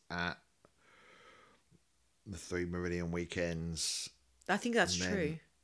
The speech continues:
Speaker 1: Yeah, I'm sure it, I know, I'm sure it is
Speaker 2: 'Cause
Speaker 1: true.
Speaker 2: that, isn't that when
Speaker 1: I'm
Speaker 2: they did
Speaker 1: sh-
Speaker 2: Marbles?
Speaker 1: Maybe we haven't had it on tours. Um, yeah.
Speaker 2: And we went to, 'cause we s-, would have seen it that
Speaker 1: Twice.
Speaker 2: year in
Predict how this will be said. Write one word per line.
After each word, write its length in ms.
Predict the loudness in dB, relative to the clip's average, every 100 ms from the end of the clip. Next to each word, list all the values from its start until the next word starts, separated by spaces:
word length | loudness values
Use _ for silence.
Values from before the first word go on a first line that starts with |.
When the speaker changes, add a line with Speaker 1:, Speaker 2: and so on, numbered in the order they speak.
| _ -8 0
Speaker 1:
Yeah, 260 | 10 12 12
I'm 80 | 10
sure 240 | 10 10
it, 100 | 10
I 40 | 10
know, 180 | 12
I'm 120 | 12 10
sure 220 | 10 10
it 40 | 10
is 140 | 8
Speaker 2:
'Cause 120 | 8
Speaker 1:
true. 80 | 10
Speaker 2:
that, 100 | 8 8
isn't 220 | 4 6
that 180 | 6 6
when 100 | 6
Speaker 1:
I'm 60 | 6
Speaker 2:
they 80 | 8
did 180 | 8
Speaker 1:
sh- 40 | 8
Speaker 2:
Marbles? 640 | 6 6 4 -2 -2 0
Speaker 1:
Maybe 140 | 2 2
we 140 | 4
haven't 220 | 2 0 -2
had 100 | -2
it 80 | -2
on 120 | -4
tours. 580 | -4 -4 -6 -6 -8 -10 _ _ _ -18 -8
Um, 500 | -4 -2 -2 -4 -8 -12 -20 _ -6
yeah. 300 | -2 -2 -4 -8 -16 -2 4
Speaker 2:
And 140 | 8
we 100 | 10
went 240 | 10 6 4
to, 120 | 0 -2 _ _ -18 -2
'cause 180 | 2
we 200 | 6 6 6
s-, 240 | 2 4
would 160 | 6 6
have 100 | 6
seen 300 | 6 6 6
it 240 | 4 2 2
that 180 | 2 4
Speaker 1:
Twice. 80 | 6
Speaker 2:
year 320 | 6 6 4 2 4
in 580 | 4 4 2 -2 -4